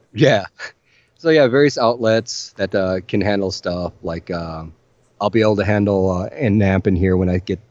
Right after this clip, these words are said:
uh, back to recording music again. Um, we can, uh, have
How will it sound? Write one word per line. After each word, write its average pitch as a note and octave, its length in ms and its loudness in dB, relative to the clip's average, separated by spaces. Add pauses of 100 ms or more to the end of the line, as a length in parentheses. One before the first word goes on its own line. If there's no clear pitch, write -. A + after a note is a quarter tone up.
uh, E2+ 220 -14
back F2+ 220 -4
to G#2 100 -6
recording F#2 400 -2
music F2+ 300 -2
again. E2+ 400 -6 (580)
Um, D2 480 -14 (580)
we G2+ 220 2
can, G2 240 0
uh, F#2 460 0
have F#2+ 340 0